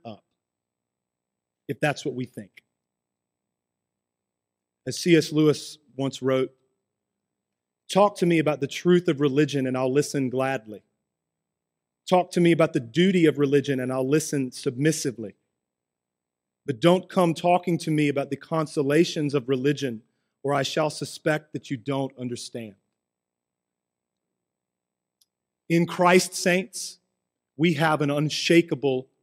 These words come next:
hope. We have a future. You see, the Lord's book, the Lord's word, his testimony is about that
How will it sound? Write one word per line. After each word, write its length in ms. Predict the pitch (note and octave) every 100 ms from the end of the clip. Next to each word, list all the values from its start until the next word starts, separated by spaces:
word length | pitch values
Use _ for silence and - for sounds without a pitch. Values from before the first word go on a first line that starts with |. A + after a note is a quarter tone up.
| _
hope. 320 | C#3+ A2+ - _ _ _ _ _ _ _ _ _ _ _ _ _ _ _ _ _ _ _ _
We 120 | D#3
have 180 | C3 D#3+
a 40 | D#3+
future. 500 | - F#3 F#3+ - G#2+ _ _ _ _ _ _ _ _ _ _ _ _ _ _ _ _ _ _ _ _ _
You 100 | D3+
see, 180 | D3 F3
the 100 | D3+
Lord's 480 | C#3+ D#3+ F3+ F#3 C3
book, 380 | A#2+ E3+ D3 -
the 120 | D3
Lord's 420 | C#3+ E3 E3 C3+
word, 560 | C3+ C3+ D3 C3+ G2+ F#2 _ _ _ -
his 320 | F3+ F3+ -
testimony 720 | - E3 - D3+ C3 F#2+ _ _ _ _ _ _ _ _ -
is 140 | D3+
about 560 | D3 A2 D#3+ D#3 - A#2+
that 260 | C#3+ C3+